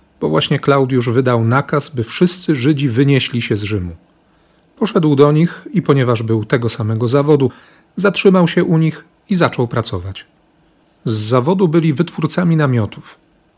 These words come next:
W każdy szabat rozprawiał w synagodze i przekonywał Żydów i pogan. Kiedy dotarli z Macedonii Sylas i Tymoteusz, Paweł całkowicie zajął się słowem, przekonując Żydów, że Jezus jest Mesjaszem.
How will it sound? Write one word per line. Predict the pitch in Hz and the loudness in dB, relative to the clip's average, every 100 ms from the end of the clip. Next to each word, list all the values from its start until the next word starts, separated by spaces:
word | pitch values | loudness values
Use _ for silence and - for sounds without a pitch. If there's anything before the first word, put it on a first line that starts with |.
| _ _ _ _ _ - | _ _ _ _ _ -8
W | |
każdy | - 202 170 | 0 4 4
szabat | - 202 160 127 - - | 2 0 0 -2 -4 -4
rozprawiał | 156 139 - 175 160 120 | -2 -2 -2 0 0 0
w | |
synagodze | - 139 127 110 151 156 143 | 0 0 0 2 2 2 0
i | |
przekonywał | 123 - 127 131 143 135 113 104 | -2 -2 0 2 2 4 2 2
Żydów | 113 165 160 - | 2 0 -2 -4
i | 233 | -4
pogan. | - 139 113 92 98 - _ _ _ _ _ _ _ _ | 0 0 0 -6 -10 -18 _ _ _ _ _ _ _ _
Kiedy | 131 117 | 0 2
dotarli | 117 113 127 127 120 | 0 2 2 2 0
z | |
Macedonii | 120 117 123 117 123 120 113 | 0 0 0 0 0 0 0
Sylas | - 143 139 117 - | 2 4 4 0 -4
i | |
Tymoteusz, | 117 123 117 170 156 113 - _ _ _ _ _ | -4 -2 -2 -2 -2 -4 -10 _ _ _ _ _
Paweł | 165 175 165 - | 0 4 4 2
całkowicie | 165 156 151 143 165 151 | 0 0 2 0 2 2
zajął | 143 147 135 | 2 0 0
się | - | -2
słowem, | - 190 175 123 107 104 _ _ _ | 0 0 2 0 -2 -6 _ _ _
przekonując | - - 127 127 123 107 | -10 -4 0 2 2 0
Żydów, | 98 117 135 147 | 2 4 4 0
że | 123 120 | 0 0
Jezus | 117 127 131 156 - | 4 4 2 -2 0
jest | 120 117 143 | 0 0 -4
Mesjaszem. | 143 147 110 - 113 | -4 -2 -4 -6 -10